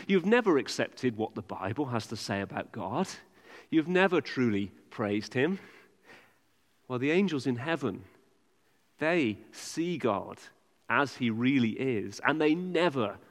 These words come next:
stop praising him. They never stop, um, calling him what he is and honoring him for what he is.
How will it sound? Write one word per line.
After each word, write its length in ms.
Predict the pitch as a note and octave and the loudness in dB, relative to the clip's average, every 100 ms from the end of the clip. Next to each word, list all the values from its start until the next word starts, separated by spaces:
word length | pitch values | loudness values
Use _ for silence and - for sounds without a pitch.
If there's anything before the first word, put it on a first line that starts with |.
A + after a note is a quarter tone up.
| - | -20
stop 460 | - A#2+ G#2+ - - _ _ _ | -6 -2 -2 -4 -20 _ _ _
praising 500 | - A#2 A2 G#2+ G#2+ | -4 0 0 0 -6
him. 260 | G2+ F#2+ G2 B3 | -8 -10 -10 -2
They 120 | - C#3 | 2 4
never 440 | E3+ F3+ D#3+ C3 | 6 6 4 2
stop, 400 | - - B2 - - - _ - - | 0 0 2 2 -6 -20 _ -14 0
um, 220 | A#2 A#2 | 2 2
calling 500 | - - D3 C#3+ C3+ | -2 2 6 6 6
him 180 | B2 A#2+ | 4 4
what 180 | A#2+ B2+ | 4 2
he 320 | C3 C3 C#3 | 4 4 6
is 300 | A#2 G#2+ - - - - | 4 2 -8 -14 -16 -2
and 160 | B2 - | 0 2
honoring 380 | C#3 D#3 D3 B2+ | 4 6 6 4
him 220 | A2+ G#2+ | 2 0
for 180 | G#2 A2 | -2 -2
what 320 | G#2+ G#2+ - - | 0 0 -4 -8
he 180 | A#2 B2 | -2 0
is. 640 | B2 F#2 - - - - | 0 -4 -10 -16 -18 -20